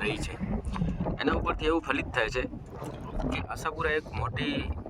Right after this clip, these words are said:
મેં વિરોધ પણ કરાવેલ, અ, કરેલ. આશાપુરા, અ, બે પોઇન્ટ ઝીરો કે કંઈક લીઝ હતી, એના માટે પબ્લિક હિયરિંગ થઈ.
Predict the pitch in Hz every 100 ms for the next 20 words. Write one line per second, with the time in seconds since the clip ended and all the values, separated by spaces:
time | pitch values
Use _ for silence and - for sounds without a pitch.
0 | - - - 131 120 175 - 190 175 165
1 | 113 - 110 107 127 131 92 - - -
2 | - - - - - - - - 123 147
3 | - 160 160 151 - - - - - 117
4 | 113 107 139 147 147 127 147 156 151 151
5 | 143 139 143 139 139 - 135 131 127 -
6 | - - - 127 143 117 - - - -
7 | - - - - - 117 131 127 123 117
8 | 135 123 127 120 117 123 113